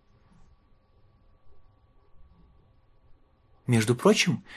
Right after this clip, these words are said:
памятники здешней протокультуры. Юлия сделала небрежный жест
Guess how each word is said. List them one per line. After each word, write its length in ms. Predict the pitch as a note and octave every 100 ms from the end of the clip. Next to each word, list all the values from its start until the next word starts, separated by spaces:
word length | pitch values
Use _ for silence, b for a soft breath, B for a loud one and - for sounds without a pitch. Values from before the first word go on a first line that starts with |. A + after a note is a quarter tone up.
| B _
памятники 500 | D#3+ D#3+ F#3 G#3 G3
здешней 400 | F3 C3 C3+ F#3+
протокультуры. 800 | F#3+ D3 - - F3+ - C#3+ - - _ _ _ _ _ -
Юлия 320 | F#2 F2+ E2+
сделала 360 | D#2 F2+ D#2+
небрежный 500 | E2 E2 D#2+ D#2 D#2
жест 340 | F#2 B2+ B2